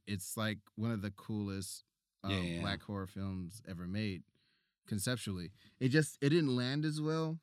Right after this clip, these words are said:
Speaker 1: near the end.
Speaker 2: Mm-hmm.
Speaker 1: And, and then, of course, Get Out is kind of in a class of its
Speaker 2: Yeah,
Speaker 1: own,
Speaker 2: yeah, yeah.
Speaker 1: you know? But, um,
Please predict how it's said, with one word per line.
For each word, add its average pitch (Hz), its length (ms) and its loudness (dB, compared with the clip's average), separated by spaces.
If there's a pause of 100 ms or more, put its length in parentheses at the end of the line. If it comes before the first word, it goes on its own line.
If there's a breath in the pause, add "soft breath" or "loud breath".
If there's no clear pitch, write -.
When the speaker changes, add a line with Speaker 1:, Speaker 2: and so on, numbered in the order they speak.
(140)
Speaker 1:
near 120 200 2
the 117 140 -2
end. 110 280 4
Speaker 2:
Mm-hmm. 117 300 4 (680)
Speaker 1:
And, 113 300 2 (100)
and 120 160 2
then, 143 100 2
of 120 140 -2
course, 131 400 -2
Get 117 260 2
Out 117 320 4
is 101 340 0
kind 113 240 -2
of 95 160 -4 (140)
in 101 160 2
a 95 120 -2 (100)
class 110 400 -4
of 104 80 -2
its 98 60 6
Speaker 2:
Yeah, 90 300 4
Speaker 1:
own, 73 140 2
Speaker 2:
yeah, 73 180 -4
yeah. 69 400 -8 (640)
Speaker 1:
you 120 120 2
know? 113 240 0 (920)
But, 127 260 4 (100)
um, 113 480 4